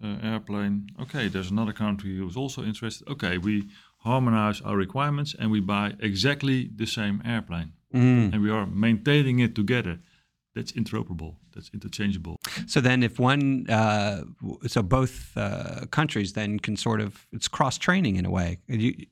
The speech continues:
Speaker 2: if, if, for
Speaker 1: Yeah.
Speaker 2: example, you're short, one country's shorthanded on mechanics, well, you can borrow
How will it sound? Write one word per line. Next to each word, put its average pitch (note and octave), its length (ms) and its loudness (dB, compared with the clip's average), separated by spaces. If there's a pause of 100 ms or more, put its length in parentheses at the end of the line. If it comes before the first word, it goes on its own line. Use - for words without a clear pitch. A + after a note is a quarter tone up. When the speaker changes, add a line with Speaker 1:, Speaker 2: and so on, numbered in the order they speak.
(140)
Speaker 2:
if, - 340 -4
if, B2+ 140 4
for - 160 0
Speaker 1:
Yeah. A2+ 60 4
Speaker 2:
example, A#2 440 2
you're G2+ 180 2
short, A#2 300 0 (220)
one A2+ 180 -2
country's A2 320 -2
shorthanded A2+ 540 -2
on A2 120 2
mechanics, A#2+ 520 -2 (400)
well, A#2+ 80 2
you A2+ 60 0
can A#2+ 160 2
borrow A#2+ 520 2